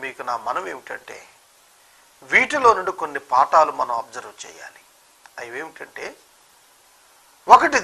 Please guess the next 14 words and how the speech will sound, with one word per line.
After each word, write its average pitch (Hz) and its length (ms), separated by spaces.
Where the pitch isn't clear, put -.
దేవుడు 254 320
వాగ్దానం 165 560
చేశాడు, - 420
దేవుడే 240 440
వాగ్దానాన్ని 170 580
నెరవేర్చాడు. - 600
రెండు, 294 320
దేవుడు 330 380
వారికి 220 300
తోడొస్తానన్నాడు, - 960
తానే 277 380
యుద్ధం - 260
చేశాడు. - 400
మీరు 165 140